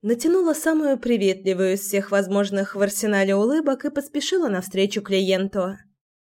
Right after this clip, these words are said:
Мужчина махал мне так задорно. «Надо же, мне еще никто так не радовался!»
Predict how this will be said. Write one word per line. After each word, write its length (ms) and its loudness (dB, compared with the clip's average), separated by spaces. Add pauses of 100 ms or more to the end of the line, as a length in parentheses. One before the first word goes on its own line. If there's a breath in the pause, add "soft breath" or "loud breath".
(440)
Мужчина 420 2
махал 400 4
мне 280 2
так 320 -2
задорно. 760 -2 (480)
«Надо 400 0
же, 320 -6 (260)
мне 300 4
еще 180 0
никто 320 0
так 180 -4
не 140 2
радовался!» 760 0